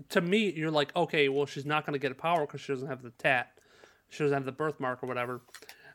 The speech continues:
And then her big thing is fighting Kano, and if they had lingered on that fight a little bit more, they teased it in the beginning, which kinda beat him the first time, and then he is a little bit stronger with the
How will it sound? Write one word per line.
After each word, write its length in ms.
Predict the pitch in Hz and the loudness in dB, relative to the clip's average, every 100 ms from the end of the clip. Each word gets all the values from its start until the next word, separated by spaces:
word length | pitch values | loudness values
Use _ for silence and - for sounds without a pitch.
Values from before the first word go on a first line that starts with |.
| _ - | _ 0
And 200 | 160 165 | 2 4
then 200 | 156 151 | 2 2
her 220 | 160 165 | 2 2
big 300 | 131 165 139 | 4 0 2
thing 280 | 175 190 165 | 2 2 4
is 260 | 147 139 | 2 2
fighting 440 | - 151 143 147 143 | 2 2 2 2 -2
Kano, 640 | 151 156 165 131 127 123 - - | -2 0 0 -2 -2 -6 -10 -4
and 440 | 147 135 131 127 123 _ _ _ _ _ - | -2 0 -2 -6 -12 _ _ _ _ _ -6
if 140 | 139 | 2
they 220 | 147 143 | 6 6
had 200 | 139 135 | 4 -2
lingered 420 | 135 143 160 160 | 0 0 0 2
on 120 | 147 135 | 2 4
that 240 | 160 - | 2 2
fight 200 | - 135 | 0 -2
a 40 | |
little 180 | 127 120 | -2 -8
bit 60 | 120 | -8
more, 240 | 123 127 | -8 -4
they 140 | 131 131 | -4 -4
teased 460 | - - 151 156 | -6 -4 -2 -2
it 60 | 165 | -2
in 60 | 151 | -4
the 80 | |
beginning, 500 | 143 151 151 143 135 131 | -4 -4 -2 0 -2 -4
which 220 | 131 139 | -8 -10
kinda 220 | - 135 | -8 -6
beat 240 | 127 131 131 | -6 -4 -4
him 120 | 131 | -6
the 80 | 127 | -6
first 260 | 143 131 | -6 -6
time, 340 | - 120 123 131 _ - _ _ _ - | -6 -8 -10 -14 _ -20 _ _ _ -8
and 100 | 135 | -4
then 120 | 135 | -4
he 380 | 131 135 131 - _ _ _ _ _ _ - | -2 -2 -2 -6 _ _ _ _ _ _ -6
is 60 | |
a 20 | 160 | -2
little 160 | 139 | 0
bit 140 | 147 147 | 2 0
stronger 400 | - 151 156 151 | 0 0 2 2
with 160 | 143 | 0
the 220 | 143 127 | -2 -8